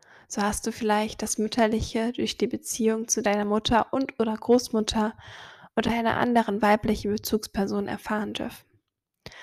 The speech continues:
Und diese mütterliche Liebe ist eine archetypische Urkraft in uns allen. Nach C G Jung ist das Weibliche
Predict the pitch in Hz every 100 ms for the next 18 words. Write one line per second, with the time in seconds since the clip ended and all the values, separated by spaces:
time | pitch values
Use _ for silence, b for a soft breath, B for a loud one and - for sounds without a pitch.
0 | B B - - 214 254 240 233 226 -
1 | - 269 - 214 240 - 208 208 233 _
2 | _ _ _ _ - 220 233 226 196 202
3 | 208 - 196 - - - 214 220 - 240
4 | - 233 233 220 220 - 233 226 220 214
5 | - - - - - 208 214 208 - 214
6 | 202 202 240 _ _ _ _ - _ _
7 | _ _ _ _ _ 220 226 220 220 233
8 | - - - - - 262 247 226 220 247
9 | 233 208 208 - 208 - 208 233 233 214
10 | - 202 220